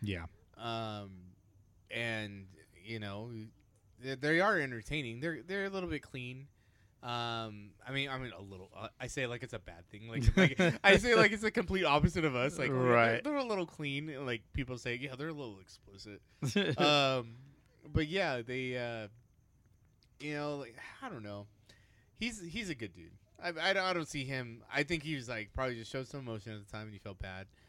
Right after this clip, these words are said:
Speaker 2: And Joe Panik, I mean, he's trying his best. He's not like he's trying to throw the ball away. You know what I mean? It, it's a, it is a tough play.
Speaker 1: Mm-hmm.
Speaker 2: You know, you gotta do what you gotta do, bro.
Speaker 1: <laughs>
Speaker 2: So,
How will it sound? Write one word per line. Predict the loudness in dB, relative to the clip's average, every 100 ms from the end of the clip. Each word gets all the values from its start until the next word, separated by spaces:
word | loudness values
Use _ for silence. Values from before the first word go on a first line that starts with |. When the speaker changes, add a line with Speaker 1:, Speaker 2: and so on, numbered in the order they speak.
| _ _ _ _ _ _ _ _ -14
Speaker 2:
And | -4
Joe | -2
Panik, | 0 0 0 -2
I | -6
mean, | -4 -4
he's | -6
trying | -4 -4 -2
his | -4
best. | -2 -2 -2 -8
He's | -14
not | -10 -6
like | -6 -6
he's | -12 -14 -8
trying | -6
to | -4
throw | -4
the | -8
ball | -6 -4 -4
away. | -4 -12 -14 -18 _ _ _ -14
You | -8
know | -6
what |
I | -6
mean? | -8 -8
It, | -10 -10
it's | -10
a, | -12 -8
it | -6
is | -6
a | -6
tough | -6 -6 -6
play. | -6 -4 -6 -8
Speaker 1:
Mm-hmm. | -6 -4
Speaker 2:
You | -2 -4
know, | -6 -12
you | -16
gotta | -14
do | -14
what | -14
you | -12
gotta | -12
do, | -12 -12
bro. | -10 -10 -10 _ 0
Speaker 1:
<laughs> | 2 4 4 2
Speaker 2:
So, | 0 -2 -2